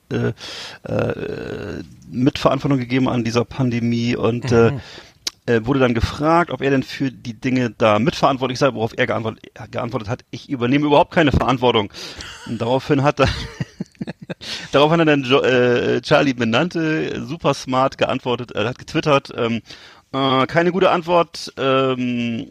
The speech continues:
Speaker 1: beginnt sich dann da jemand mal zu fragen, was wirklich los ist? Wussten Sie nicht schon im Dezember von diesem Virus? Warum hat es so lange gedauert, bis sich, bis überhaupt, äh, jemand <clears throat> aktiv wurde?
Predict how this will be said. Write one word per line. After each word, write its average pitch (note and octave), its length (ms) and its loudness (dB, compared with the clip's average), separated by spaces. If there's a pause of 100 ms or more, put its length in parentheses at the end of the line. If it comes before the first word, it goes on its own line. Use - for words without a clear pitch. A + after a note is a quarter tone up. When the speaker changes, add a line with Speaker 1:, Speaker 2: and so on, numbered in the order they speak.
(100)
Speaker 1:
beginnt B2+ 320 -2
sich F#3 160 -4
dann D#3 160 0
da D3+ 80 2
jemand D3+ 320 2
mal C3+ 120 2
zu C#3+ 120 -10
fragen, D3+ 380 0
was C3+ 200 -2
wirklich F3 300 -2
los D3+ 240 0
ist? A#2+ 260 -2 (400)
Wussten F#3+ 360 0
Sie G3 100 0
nicht F#3+ 140 -2
schon G3+ 120 0
im F3+ 80 0
Dezember G#3+ 420 2
von F#3 140 0
diesem D#3+ 220 -4
Virus? D3 440 0 (460)
Warum D#3 240 0
hat G#3 80 4
es G3+ 100 -2
so G#3 40 -4
lange G3+ 120 4
gedauert, G3+ 340 2
bis F3+ 160 -6
sich, E3 220 -12
bis D#3 160 -8
überhaupt, F3 420 0
äh, E3 320 0
jemand D#3+ 300 0
<clears throat> - 0 -
aktiv D#3 300 -6
wurde? B2 360 2